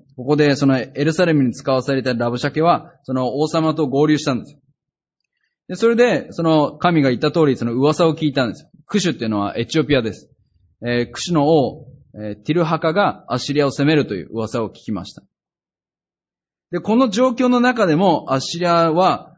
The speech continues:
の王様は、エルサレムに使者を送って彼らを脅すんですよ。よっぽど自信があるんですよ。で、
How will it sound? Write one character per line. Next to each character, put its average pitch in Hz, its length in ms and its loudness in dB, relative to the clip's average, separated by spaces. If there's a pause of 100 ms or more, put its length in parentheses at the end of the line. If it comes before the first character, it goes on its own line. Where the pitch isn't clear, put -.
(140)
の 147 160 0
王 147 80 4
様 143 280 0
は、 156 480 0
エ 143 100 0
ル 151 80 -2
サ 180 140 0
レ 165 60 2
ム 139 100 2
に 120 80 -2
使 - 160 -4
者 156 80 4
を 127 100 2
送 131 160 -4
っ - 20 -4
て 117 120 -8
彼 143 180 -4
ら 117 120 0
を 101 140 -4
脅 147 120 0
す 180 160 0
ん 135 60 2
で 90 80 -6
す - 100 -20
よ。 - 100 -20 (680)
よ 165 180 4
っ 151 120 -12
ぽ 254 120 0
ど 254 320 0
自 139 180 -10
信 214 240 0
が 214 100 6
あ 202 40 6
る 180 80 2
ん 139 40 0
で 110 80 -4
す - 80 -16
よ。 - 140 -20 (880)
で、 - 260 -4